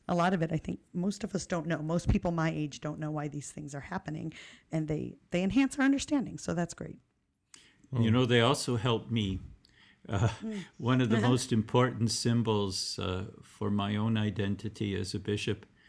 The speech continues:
Speaker 2: is the ring. Uh,
Speaker 1: Ah.
Speaker 2: and I, I wear the ring I was given on the day I was ordained a bishop. And the ring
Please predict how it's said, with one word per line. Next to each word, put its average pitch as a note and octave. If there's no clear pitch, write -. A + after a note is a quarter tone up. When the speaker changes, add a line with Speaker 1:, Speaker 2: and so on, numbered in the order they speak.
Speaker 2:
is F#2+
the F#2
ring. F#2+
Uh, G#2
Speaker 1:
Ah. G2+
Speaker 2:
and F#2+
I, F#2
I G2
wear G#2
the F#2+
ring G2
I G2
was F#2+
given F#2+
on G2
the F#2+
day F#2+
I F#2+
was F#2+
ordained F#2+
a F#2
bishop. F#2+
And F#2+
the F#2+
ring G#2+